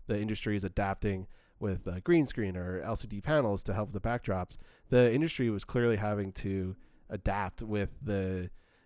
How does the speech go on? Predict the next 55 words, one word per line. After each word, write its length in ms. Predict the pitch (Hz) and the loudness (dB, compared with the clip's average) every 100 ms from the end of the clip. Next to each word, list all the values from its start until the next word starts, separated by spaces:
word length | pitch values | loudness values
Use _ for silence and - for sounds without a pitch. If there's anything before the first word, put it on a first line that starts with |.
| _ _ _ _ - | _ _ _ _ -6
with 200 | 120 - | -6 -4
y-, 160 | 127 131 | -4 0
with 180 | 131 - | 0 0
talkies 480 | - 120 127 120 101 | 0 0 0 -2 -2
and 120 | 98 | 0
using 240 | 120 120 | 0 0
sound 220 | 107 107 | -2 -4
recording. 420 | 101 - 143 117 98 | -4 2 2 4 0
I 40 | |
mean, 180 | 98 98 | 0 -2
you 120 | 98 | 0
read 260 | 104 104 95 | 2 2 2
that 280 | 98 98 98 | 2 2 0
a 60 | |
lot 220 | 98 98 | -2 -2
of 100 | 95 - | -2 -2
the 100 | 110 | 0
<laughs> 120 | - | 2
camera 260 | 107 107 | 2 2
operators 460 | 104 - 104 104 98 | 2 2 2 2 0
and 100 | 87 | 0
sound 220 | - 107 | 0 0
operators 440 | 101 92 95 95 95 | 0 0 -2 -2 -2
had 80 | |
to 60 | 82 | -4
work 200 | 92 101 | -2 -2
within 220 | 107 110 98 | -4 -4 -4
these 140 | 92 | -6
tin 200 | - 104 | -2 -4
boxes, 440 | 90 98 - 98 98 | -2 -4 -4 -6 -2
which 160 | 95 - | -4 -4
I 140 | 104 | -6
still, 440 | - - 117 107 - - - | -8 -2 0 0 -6 -20 -6
I 120 | 131 | -2
can't 160 | 127 151 | 4 4
even 200 | 151 117 | 4 2
picture 340 | 160 - 160 | 0 0 0
right 180 | 160 156 | 0 0
now, 140 | 160 | 0
like, 160 | 156 107 | 0 0
what 140 | 107 | 2
that 140 | 151 127 | 4 4
would 160 | 113 | 4
be 140 | 123 135 | 2 2
like, 320 | 165 202 - - - - | 4 2 -2 -12 -16 -2
that 100 | 123 | 2
they 160 | 127 110 | 4 4
had 240 | 120 120 | 4 2
to, 80 | 127 | 2
like, 160 | 113 - | 0 0
sit 160 | 135 | 0
in 80 | 120 | 2
a 80 | 120 | 2
box 400 | 101 107 - - | 2 0 -2 -2
while 260 | 101 92 | 0 -2